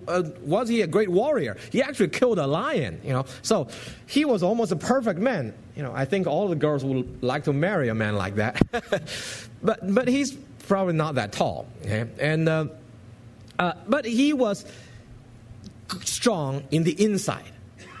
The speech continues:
That's what God se-, sees. Okay? And this is his life. At about fifteen,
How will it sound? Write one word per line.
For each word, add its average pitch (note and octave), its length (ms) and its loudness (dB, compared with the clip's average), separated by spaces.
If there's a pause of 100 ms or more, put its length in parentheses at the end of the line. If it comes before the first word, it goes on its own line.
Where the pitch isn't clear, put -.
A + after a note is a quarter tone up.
(120)
That's C#4 180 -2
what B2+ 240 -2
God G2 220 -4
se-, - 200 -8 (100)
sees. - 480 -8 (300)
Okay? G#2+ 180 -10 (400)
And G#3 460 0 (300)
this C#4+ 280 2
is C4 100 2
his G#3+ 160 2
life. F#3 440 -2 (260)
At B3+ 140 0
about B3+ 260 0
fifteen, C4 720 0